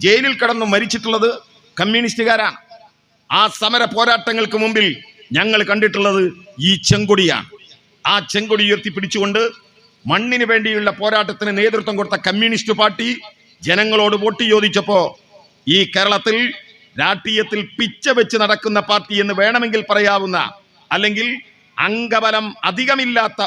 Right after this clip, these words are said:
ഒരു പാർട്ടി കേരളത്തിൽ അധികാരത്തിൽ വന്നു. ആയിരത്തി തൊള്ളായിരത്തി അമ്പത്തിയേഴ് ഏപ്രിൽ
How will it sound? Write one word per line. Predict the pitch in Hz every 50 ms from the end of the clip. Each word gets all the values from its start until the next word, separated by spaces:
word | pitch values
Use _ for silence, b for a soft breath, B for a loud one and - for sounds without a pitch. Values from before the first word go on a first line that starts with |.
| - 185
ഒരു | 185 185 180 180
പാർട്ടി | 185 202 185 - - 208 196 190 156 - - - _ - - - _ _ _ -
കേരളത്തിൽ | 131 156 175 185 180 175 180 185 175 170
അധികാരത്തിൽ | 170 180 202 202 208 208 208 208 196 196
വന്നു. | 190 190 170 139 - _ - _ - _ _ _ _ _ _ _ _ -
ആയിരത്തി | 165 190 202 202 196 - 190 -
തൊള്ളായിരത്തി | 196 190 190 196 196 190 190 151 - 196 185 185 190
അമ്പത്തിയേഴ് | 202 202 202 202 202 - 202 196 190 190 202 214 220 233 262 294 - - - - - _ _ - 139 175
ഏപ്രിൽ | 208 208 208 220 214 214